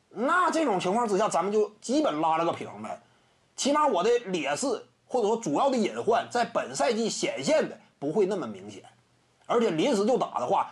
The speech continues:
马上就打季后赛的话，欧文、杜兰特恐怕也没有时间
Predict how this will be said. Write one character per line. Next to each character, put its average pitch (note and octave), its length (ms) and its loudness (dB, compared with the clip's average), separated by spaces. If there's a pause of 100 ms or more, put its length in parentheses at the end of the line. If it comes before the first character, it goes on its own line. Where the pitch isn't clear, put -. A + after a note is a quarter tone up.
马 F#3+ 240 2
上 D4 160 2
就 C#4 80 0
打 F#3 100 0
季 G3+ 120 -2
后 G#3+ 100 4
赛 A#3+ 160 2
的 - 80 -4
话， B2 180 -2 (240)
欧 A#3 120 0
文、 C4 400 2
杜 C#4 120 2
兰 B3+ 140 2
特 C#4+ 140 2
恐 E3+ 160 -4
怕 B3+ 140 2
也 G3 60 2
没 G#3+ 140 2
有 C4 140 2
时 A#3+ 160 0
间 G#3+ 340 2